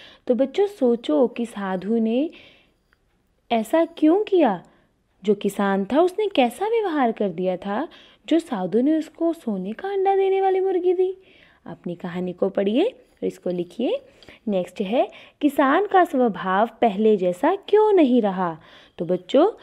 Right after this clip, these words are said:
जब वह अमीर बनने के बाद उसका बिहेव कैसा हो गया था? सोचिए और लिखिए। नेक्स्ट है, मुर्गी को मारकर किसान क्यों पछताया? जब मुर्गी मर गई थी,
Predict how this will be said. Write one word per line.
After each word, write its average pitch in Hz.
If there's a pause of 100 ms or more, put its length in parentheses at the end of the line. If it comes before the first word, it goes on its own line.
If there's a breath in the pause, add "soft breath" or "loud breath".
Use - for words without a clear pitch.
(260 soft breath)
जब 240
वह 269
अमीर 220
बनने 294
के 202
बाद 180
उसका 302
बिहेव 285 (140)
कैसा 220
हो 440
गया 269
था? 165 (760)
सोचिए 233 (300)
और 466
लिखिए। 190 (680 soft breath)
नेक्स्ट 185
है, 233 (320 loud breath)
मुर्गी 226
को 403
मारकर 214 (140)
किसान 240 (200)
क्यों 403
पछताया? 214 (420 loud breath)
जब 254
मुर्गी 233
मर 240
गई 254
थी, 233